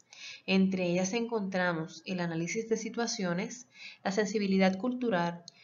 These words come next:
la sortifi-, sofisticación política y la habilidad de comunicación.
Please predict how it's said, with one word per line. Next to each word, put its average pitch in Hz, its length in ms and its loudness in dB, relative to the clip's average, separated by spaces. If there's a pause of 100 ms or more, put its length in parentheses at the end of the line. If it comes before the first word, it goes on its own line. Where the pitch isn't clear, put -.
(180)
la 190 180 2
sortifi-, 190 720 -2
sofisticación 190 880 -2
política 208 800 -2
y 262 120 -2
la 240 100 2
habilidad 175 420 2
de 170 140 -2
comunicación. 170 840 -2